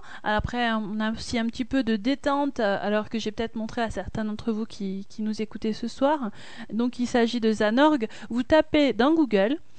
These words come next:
Zanorg, Z A N O R G, Zanorg jeu chiant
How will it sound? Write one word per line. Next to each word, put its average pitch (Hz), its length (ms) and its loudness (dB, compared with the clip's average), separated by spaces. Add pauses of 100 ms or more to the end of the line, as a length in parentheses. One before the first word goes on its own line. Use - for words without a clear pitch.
(220)
Zanorg, 262 720 6 (100)
Z 240 260 2 (100)
A 233 240 2
N 220 260 -2
O 220 300 2
R 196 240 -2
G, 233 320 2 (440)
Zanorg 277 540 6
jeu 285 300 8
chiant 202 480 -2